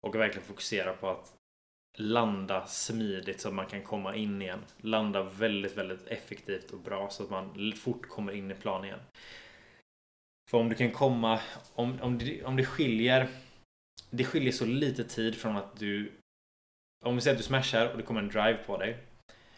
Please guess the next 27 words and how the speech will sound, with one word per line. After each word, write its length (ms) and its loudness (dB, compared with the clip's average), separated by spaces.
då 100 0
skiljer 360 4
det 80 4
väldigt, 840 0
väldigt, 360 4
väldigt, 320 4
väldigt 260 2
lite 240 -2
tid 300 -2
från 280 -2
att 160 -6
du 400 -2
kan 140 -2
ta 160 4
bollen 460 4
ovanför 720 2
nätkanten 580 2
jämfört 240 0
med 200 -2
under 300 -2
nätkanten. 640 -2
Och 160 -2
skillnaden 520 4
är 120 2
natt 360 -4
och 100 -6
dag. 360 4